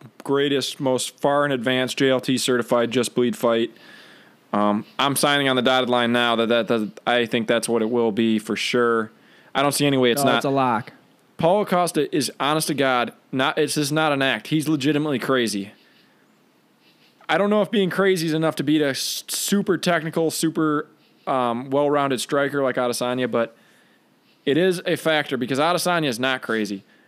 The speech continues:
Speaker 1: And Adesanya does not like, I don't think he likes pressure a whole lot. And I even think the pressure that Gastelum was putting on him, who's also somewhat of a counterpuncher, was bothering him. Um, he picked apart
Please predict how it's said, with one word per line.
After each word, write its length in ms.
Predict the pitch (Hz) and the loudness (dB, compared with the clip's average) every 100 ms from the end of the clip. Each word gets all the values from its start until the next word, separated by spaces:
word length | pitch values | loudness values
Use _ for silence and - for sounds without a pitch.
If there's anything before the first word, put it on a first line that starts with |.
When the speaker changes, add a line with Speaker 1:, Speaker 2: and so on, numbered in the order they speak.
| - | -6
Speaker 1:
And 100 | 135 | -2
Adesanya 520 | 190 185 202 190 190 | 0 0 0 0 -2
does 120 | 156 | -2
not 240 | 151 160 170 | -2 -2 0
like, 180 | 147 - _ | -4 -6 _
I 80 | - | -2
don't 140 | 185 202 | 0 0
think 160 | 208 | -2
he 80 | 190 | 0
likes 260 | 180 175 - | 0 -2 -4
pressure 380 | 170 165 165 | -2 -2 -2
a 60 | 127 | -2
whole 200 | 143 131 | 0 0
lot. 260 | 131 123 - | 0 -2 -4
And 120 | 135 | -2
I 120 | 180 | 0
even 200 | 214 185 | 0 -2
think 200 | 170 165 | -2 -6
the 100 | - | -6
pressure 320 | 156 170 160 156 | -4 -2 -2 -2
that 280 | 135 - _ _ - | -2 -4 _ _ -12
Gastelum 480 | 127 160 196 - 135 | -4 -2 0 -2 -4
was 120 | 120 | -4
putting 240 | - 131 123 | -4 -4 -2
on 160 | 123 | -2
him, 40 | 123 | -2
who's 140 | 131 | -4
also 320 | 156 180 147 | -2 -2 -4
somewhat 300 | 123 135 127 | -4 -2 -2
of 60 | 117 | -2
a 40 | |
counterpuncher, 560 | 110 120 117 117 117 127 - - - _ - | -2 -4 -4 -4 -4 -8 -10 -20 -20 _ -4
was 220 | 131 120 | -4 -4
bothering 720 | _ - 156 175 180 131 117 | _ -6 -2 0 0 0 0
him. 260 | 117 120 123 _ _ _ _ _ _ _ - | -2 -4 -8 _ _ _ _ _ _ _ -4
Um, 400 | 120 120 117 127 _ _ _ _ _ - | 0 0 0 -4 _ _ _ _ _ -10
he 160 | 147 | -6
picked 300 | 143 196 226 | -2 -2 -2
apart 400 | 208 180 175 180 | -4 0 0 0